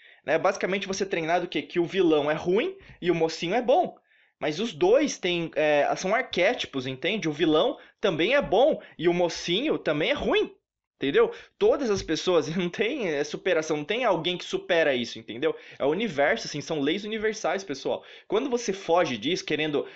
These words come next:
é, usar o seu ego, né, pra dizer que, na verdade, você sabe mais que o outro, com certeza você não tá alinhado com o campo quântico. Consequentemente, você vai o quê? Subentender aquilo que você quer. E se você quer entender a partir do seu ponto de vista, a partir do seu ego,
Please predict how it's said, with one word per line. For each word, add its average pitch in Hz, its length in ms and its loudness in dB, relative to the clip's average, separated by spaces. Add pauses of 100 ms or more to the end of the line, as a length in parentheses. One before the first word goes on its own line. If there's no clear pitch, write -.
(100)
é, 123 240 0
usar 156 360 2
o 202 60 0
seu 127 300 -2
ego, 151 320 0
né, 139 140 -4
pra 139 200 -2
dizer 131 380 -2
que, - 80 -12
na 139 80 -4
verdade, 135 260 -2
você - 120 -10
sabe 139 260 -2
mais 135 220 -2
que - 80 -8
o 127 40 0
outro, 214 300 0 (320)
com 320 180 2
certeza 220 420 -2
você 277 120 -6
não 294 120 -6
tá 233 140 2
alinhado 180 360 0
com 165 100 -4
o 160 40 -6
campo 165 260 -2
quântico. 202 500 -4 (220)
Consequentemente, 208 800 -4
você 208 60 0
vai 185 140 2
o 190 80 0
quê? 165 280 -2 (100)
Subentender 254 800 -2
aquilo 233 280 -2
que 247 100 -6
você 247 260 -6
quer. 175 360 -4 (280)
E 247 80 -8
se 254 140 -4
você 202 240 -2
quer 226 160 -2
entender 175 560 0
a 147 60 2
partir 147 280 -2
do 160 60 -6
seu 160 100 -4
ponto 156 240 -4
de 127 140 -6
vista, 143 400 -2
a - 20 -6
partir 147 300 -4
do 180 60 -8
seu 147 260 0
ego, 139 260 0